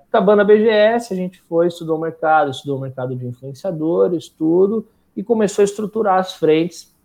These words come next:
de games. O primeiro passo que a gente deu foi comprar um time de Counter-Strike, que na época era o time da Bootcamp, era o,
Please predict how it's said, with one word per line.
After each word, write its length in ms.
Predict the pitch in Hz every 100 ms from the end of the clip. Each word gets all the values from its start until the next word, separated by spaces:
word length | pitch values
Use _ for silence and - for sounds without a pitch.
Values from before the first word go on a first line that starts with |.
| _ -
de 140 | 190
games. 340 | 208 170 147
O 60 | 156
primeiro 340 | 170 175 214
passo 560 | 202 - 185 233 - 202
que 120 | 185
a 40 | 147
gente 320 | 156 160 175
deu 340 | 156 147 180
foi 500 | 180 196 180 156 139 _ _ _ _ _
comprar 300 | - 165 175
um 80 | 190
time 220 | 185 180
de 80 | 165
Counter-Strike, 760 | - 165 170 165 - 165 190 -
que 100 | 170
na 100 | 160
época 200 | 180 208
era 60 |
o 40 | 185
time 200 | - 180
da 100 | 165
Bootcamp, 760 | 156 156 - - 156 202 233 208 _ _ _ -
era 300 | 151 185 208
o, 240 | 160 156